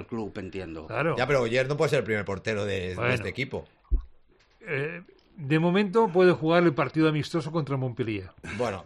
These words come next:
Speaker 3: pero vuelvo a decir lo mismo. Oyer no puede ser el portero titular de este
Speaker 2: Estoy de
Speaker 3: equipo.
Speaker 2: acuerdo,
Speaker 3: Ya
Speaker 2: pero,
Speaker 3: está.
Speaker 2: pero que ficharán otro portero y
Speaker 1: No lo hizo
Speaker 2: Oyer
Speaker 1: nada
Speaker 2: será el
Speaker 1: mal, ¿eh?
Speaker 2: segundo.
Speaker 3: ¿Eh?
Speaker 1: La, la, en Copa no lo hizo
Speaker 3: No,
Speaker 1: nada
Speaker 3: no,
Speaker 1: mal.
Speaker 3: no.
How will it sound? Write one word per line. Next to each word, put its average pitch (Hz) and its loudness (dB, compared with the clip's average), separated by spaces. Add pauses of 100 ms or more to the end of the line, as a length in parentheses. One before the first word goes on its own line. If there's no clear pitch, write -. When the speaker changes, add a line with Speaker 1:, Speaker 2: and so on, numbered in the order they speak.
Speaker 3:
pero 123 0
vuelvo 156 4
a 165 4
decir 156 -2
lo 143 2
mismo. 123 -4
Oyer 135 2
no 180 2
puede 143 0
ser 170 0
el 165 0
portero 151 -2
titular 131 -2
de 135 0
este 127 4
Speaker 2:
Estoy 160 8
de 175 12
Speaker 3:
equipo. 180 12
Speaker 2:
acuerdo, 139 6
Speaker 3:
Ya 147 -4
Speaker 2:
pero, 143 6
Speaker 3:
está. 214 -4
Speaker 2:
pero 190 2 (120)
que 127 -4
ficharán 139 0
otro 151 2
portero 175 0 (240)
y 127 -4
Speaker 1:
No 131 4
lo 127 6
hizo 131 4
Speaker 2:
Oyer 190 8
Speaker 1:
nada - 2
Speaker 2:
será 160 4
el 156 4
Speaker 1:
mal, - 0
¿eh? - 0
Speaker 2:
segundo. 107 -6 (180)
Speaker 3:
¿Eh? 113 -2
Speaker 1:
La, 104 -8
la, 95 -14 (100)
en 92 -12
Copa 113 -8
no 113 -10
lo 107 -8
hizo 104 -8
Speaker 3:
No, 208 10
Speaker 1:
nada - 6
Speaker 3:
no, 233 10
Speaker 1:
mal. 220 10
Speaker 3:
no. 208 10